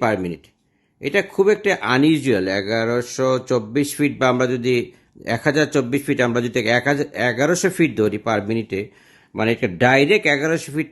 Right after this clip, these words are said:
per minute এসে রানওয়েতে হিট করে। কেন হিট করে বা কী কারণে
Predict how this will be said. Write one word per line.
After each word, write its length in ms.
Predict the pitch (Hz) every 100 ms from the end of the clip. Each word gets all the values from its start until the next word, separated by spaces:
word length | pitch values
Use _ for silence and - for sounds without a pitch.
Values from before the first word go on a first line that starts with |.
| -
per 240 | 127 120
minute 180 | 131 123
এসে 300 | 110 131 -
রানওয়েতে 460 | 95 110 113 110 95
হিট 300 | - 139 -
করে। 280 | 160 180 202 - _ _ _ _ _ _ _ _ _
কেন 260 | 147 170 226
হিট 240 | 208 220
করে 500 | - 190 185 190 - _ 80
বা 240 | 95 104 104
কী 220 | - 147
কারণে 580 | 151 147 143 135 127